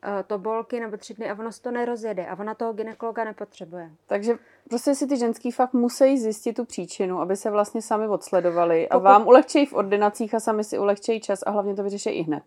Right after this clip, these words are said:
Speaker 2: Že
Speaker 1: Pokud
Speaker 2: nemusí čekat tři, čtyři dny, než se prostě třeba dostanou jakoby do
Speaker 1: Přesně
Speaker 2: ordinace.
Speaker 1: tak. Pokud jsou tyto problémy jako opakovaný a chronický, tak se opravdu musí trošku jako pohledat ta příčina, jo? Pokud
Speaker 2: A
Speaker 1: je
Speaker 2: ještě
Speaker 1: to
Speaker 2: s čím
Speaker 1: jednou
Speaker 2: se
Speaker 1: za
Speaker 2: třeba
Speaker 1: rok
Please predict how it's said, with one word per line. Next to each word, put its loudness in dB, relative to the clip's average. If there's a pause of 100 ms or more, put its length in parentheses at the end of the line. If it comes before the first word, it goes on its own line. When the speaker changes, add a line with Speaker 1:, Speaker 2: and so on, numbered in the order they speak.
Speaker 2:
Že -20 (300)
Speaker 1:
Pokud 4
Speaker 2:
nemusí 6
čekat 4
tři, -6
čtyři 0
dny, 0
než -2
se -4
prostě -8
třeba 4
dostanou 0
jakoby 0
do 0
Speaker 1:
Přesně 2
Speaker 2:
ordinace. -2
Speaker 1:
tak. -8 (400)
Pokud -2
jsou 6
tyto 0
problémy -2
jako -2
opakovaný -2
a -6
chronický, -8
tak -8
se -10
opravdu -6
musí -14
trošku -10
jako -6
pohledat -4
ta -6
příčina, -12 (160)
jo? -8 (340)
Pokud 0
Speaker 2:
A 8
Speaker 1:
je 6
Speaker 2:
ještě 6
Speaker 1:
to 10
Speaker 2:
s 10
čím 4
Speaker 1:
jednou 6
Speaker 2:
se 8
Speaker 1:
za 4
Speaker 2:
třeba 10
Speaker 1:
rok 4